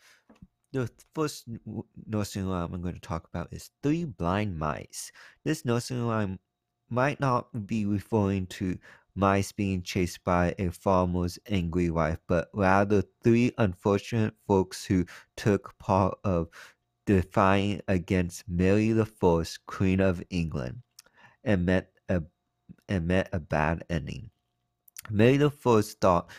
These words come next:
she could restore the Catholicism to England, including burning all Protestants at stake. About three hundred perished between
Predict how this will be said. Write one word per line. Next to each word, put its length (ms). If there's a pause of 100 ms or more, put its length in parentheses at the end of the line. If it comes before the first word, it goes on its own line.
she 260
could 380 (200)
restore 540
the 160
Catholicism 960 (100)
to 260 (140)
England, 420
including 600 (160)
burning 320 (160)
all 300
Protestants 920 (320)
at 320
stake. 540 (560)
About 480
three 180
hundred 460 (500)
perished 460
between 400